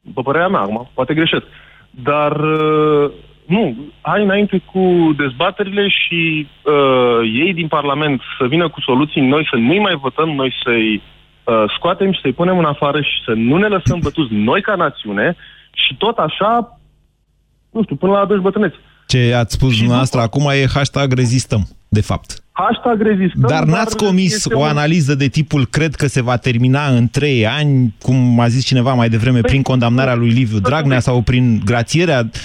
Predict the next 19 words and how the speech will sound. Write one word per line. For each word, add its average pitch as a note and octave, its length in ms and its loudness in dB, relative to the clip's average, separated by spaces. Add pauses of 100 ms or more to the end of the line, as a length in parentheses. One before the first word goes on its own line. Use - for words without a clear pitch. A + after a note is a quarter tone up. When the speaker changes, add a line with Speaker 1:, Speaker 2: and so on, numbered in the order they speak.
(120)
Speaker 2:
sau A2 320 -2 (240)
prin A#2+ 340 0 (640)
ceva - 160 -2
Speaker 1:
Bun, C3 100 0
Speaker 2:
de A#2 60 0
felul A2 200 0
Speaker 1:
se A2 40 2
Speaker 2:
ăsta? - 120 -4
Speaker 1:
termină, G#3 200 0 (220)
se F#3+ 80 -2
termină G#3 300 0
în G3 80 0
trei F#3+ 160 0
ani D#3 140 -4
și - 80 -10
după C3+ 140 -4
aia D#3+ 120 2
plecăm E3 240 -2
acasă? D3+ 420 -2